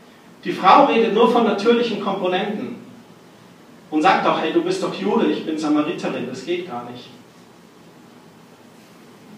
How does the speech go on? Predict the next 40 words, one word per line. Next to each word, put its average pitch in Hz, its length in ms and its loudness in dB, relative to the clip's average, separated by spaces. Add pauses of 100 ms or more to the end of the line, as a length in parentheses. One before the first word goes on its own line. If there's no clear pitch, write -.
(360)
Und 156 200 -2
Jesus 269 380 2
auf 202 160 4
einmal 196 260 0
fängt 220 240 -2
an, 269 200 -2
von 233 180 2
was - 240 0
ganz 294 380 -2
was 240 180 -2
anderem 220 480 -4
zu 196 140 -8
reden. 180 460 -6 (2750)
Und 151 100 -10
die 165 80 -8
Frau 202 280 4
fragt 233 300 0
dann 185 100 2
auch, 151 140 -2
„Aber 151 180 0
Herr“, 165 280 -2
meinte 185 340 0
da 160 140 2
die 151 80 2
Frau, - 260 0
„du - 160 -2
hast 214 200 -4
doch 196 120 -4
gar 196 220 2
nichts, 220 200 -6
womit 196 240 -2
du 180 120 -4
Wasser 196 280 0
schöpfen 190 440 -4
kannst 143 260 -6
und 151 80 -4
der 147 80 -4
Brunnen 202 380 -2
ist - 200 -10
tief. 277 340 -6